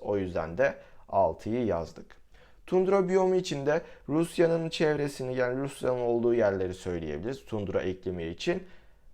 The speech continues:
onu da beşte ifade edebiliriz. Kutup biyomu için de Grönland'ı örnek verebiliriz. Zaten kutup dediğimizde şu buradaki uçlar olacaktır.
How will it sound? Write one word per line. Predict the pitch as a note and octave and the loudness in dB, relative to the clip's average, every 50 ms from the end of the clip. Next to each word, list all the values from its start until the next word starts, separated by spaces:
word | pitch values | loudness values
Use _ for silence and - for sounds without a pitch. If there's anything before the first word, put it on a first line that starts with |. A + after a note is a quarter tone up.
| - - - | -20 -12 -6
onu | - - B2 A#2 G#2+ G2 | -2 -2 0 0 2 6
da | A#2 B2 C#3 - - A#3 G#2 | 6 6 6 6 2 -2 0
beşte | G#2+ G2+ G2+ - - - F#2 D2+ - - - - - | 0 0 0 0 -4 -6 -6 -6 -6 -8 -12 -16 -16
ifade | - F#2 - F#2 E2 D2 - - | -16 -10 -8 -6 -6 -6 -6 -2
edebiliriz. | G2 C3+ D#3+ D#3+ E3 E3 E3+ E3+ E3+ E3+ - - - - - - - - | 4 4 6 6 6 6 6 6 6 4 2 -4 -14 -20 -20 -20 -16 -10
Kutup | - E3+ - F#3 F3+ F3+ D#3+ | -10 4 4 4 4 6 4
biyomu | D#3+ D3+ C#3 C3 B2 | 2 4 4 4 2
için | A2 - - A#2+ A#2+ | -2 -2 -4 -4 -2
de | D3 D#3 | -2 -2
Grönland'ı | C3 B2 C#3 C#3+ C#3 C3 B2 A#2 G#2+ G#2 G2 F#2+ - - D#3 E3 E3 - - - - - | 0 0 2 2 4 4 4 4 2 2 0 -4 -2 0 0 0 0 -4 -10 -18 -6 -2
örnek | G#2 A2 G#2+ A2 G#2+ G2+ G2+ G#2 | 0 0 0 0 -2 -2 0 0
verebiliriz. | G2 G2 F#2 F#2 G#2+ C3 C3 | 2 2 2 2 0 -2 2
Zaten | B2+ A2+ G#2 F#2+ A#2 A#2 A#2 | 4 4 4 4 2 -4 -6
kutup | A2+ - - A2+ F#2+ F2 | -8 -10 -12 -10 -6 -6
dediğimizde | G2+ F#2+ F#2 F#2 F#2 F#2+ F#2+ G2 B2+ C3+ C3+ | -4 -4 -4 -4 -6 -6 -2 0 0 0 0
şu | C3+ - - A2 G#2+ G#2 F#2+ - | -2 -6 -6 -4 -4 -4 -4 -6
buradaki | F#2 G2 G#2 G#2 G2 F#2+ F#2 - C3 | -6 -6 -4 -2 -2 -2 -4 -4 -6
uçlar | C3 A2+ - - - G2+ F#2 | -6 -6 -8 -4 -4 -4 -4
olacaktır. | F2 E2+ F2 F2+ F#2 F#2 F2+ - - - D#3 D#3+ | -2 -4 -4 -2 -2 -4 -4 -4 -6 -6 -6 -6